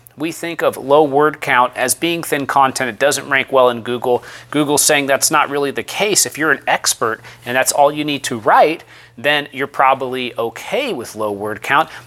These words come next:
I disagree. I don't see many web pages ranking very well on Google that have low word count at all. Do you? I'd love to hear about it. Comment below, but,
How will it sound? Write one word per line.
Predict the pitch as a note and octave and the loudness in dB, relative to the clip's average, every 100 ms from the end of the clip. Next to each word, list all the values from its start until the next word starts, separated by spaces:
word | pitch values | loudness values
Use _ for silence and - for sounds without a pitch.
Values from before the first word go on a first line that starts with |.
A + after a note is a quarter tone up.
| _ - | _ 0
I | B3 | 2
disagree. | C#4 B3+ - F#3+ C4+ C4 - - | 2 0 -2 -2 0 -2 -4 -6
I | D#3 | -4
don't | A3 F#3+ | -4 -6
see | - G#3 | -6 -6
many | F3 F#3+ G3 F3+ D3+ _ _ - | -2 0 0 -2 -6 _ _ -20
web | G#2+ D#3 G#3+ | 0 2 2
pages | - F3+ E3 C3 G#2+ | 2 -4 -4 -8 -4
ranking | A2+ G3+ G#3+ E3 | 0 0 -2 -6
very | C#3 C#3 | 0 2
well | B2+ C3 C3+ | 4 6 6
on | B2 A2+ | 4 -2
Google | A#2 A#2 A#2+ A#2+ - - | -6 -2 -2 -2 -6 -4
that | B2+ | 0
have | A2 C3 A#2+ | 2 4 4
low | A2 B2+ | 2 2
word | B2 G#2+ C3 B2+ | 2 0 -4 -4
count | B2+ B2 A2 _ | -2 -2 -4 _
at | - C#3 - | -2 0 4
all. | C3 G#2 - - | 4 4 -2 -10
Do | |
you? | A2+ E3+ C4+ - | -4 -2 -2 0
I'd | C#3 C#3 | 0 4
love | D3+ D3 | 2 2
to | B2 | -2
hear | C#3+ D3 | 0 0
about | A2 G#2+ | 2 -2
it. | G#2 | -2
Comment | - C#3+ C#3+ B2+ | 0 0 0 -2
below, | G2+ A#2 D3+ A2+ | 0 4 4 4
but, | G2 G#2+ | 0 -4